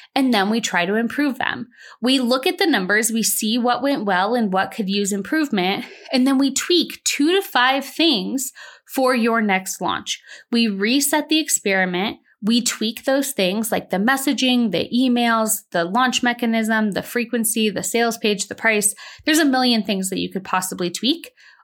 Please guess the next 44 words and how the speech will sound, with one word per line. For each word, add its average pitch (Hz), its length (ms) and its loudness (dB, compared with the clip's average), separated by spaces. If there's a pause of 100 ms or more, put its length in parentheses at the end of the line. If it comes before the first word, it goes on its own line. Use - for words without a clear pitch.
Only 269 400 4
tweak - 600 -2
two 262 360 0
to 240 180 -2
five 175 340 -2
of 240 160 0
them 302 260 0
so - 180 -2
that 196 200 -2
they 175 140 -2
are 175 120 -2
measurable, 208 840 -2 (380)
and 247 200 2
then 262 300 2
run 214 340 2
the 294 100 0
launch 190 400 -2
again. 262 640 0 (340)
And 269 180 2
you 285 180 4
run 226 240 2
it 330 100 2
again. 247 720 -2 (180)
You 226 240 2
play 220 400 0
the 294 140 0
bigger 302 320 0
game, 220 400 0
you 240 160 2
set - 580 -2
the 277 180 -2
goal, 196 380 0
you 214 200 2
look 208 260 0
at 269 80 0
your 262 120 0
numbers 214 400 0
like 196 160 -2
I 190 80 0
did 180 180 -4
in 190 140 0
that 185 180 0
last 180 300 -2
experiment 190 800 0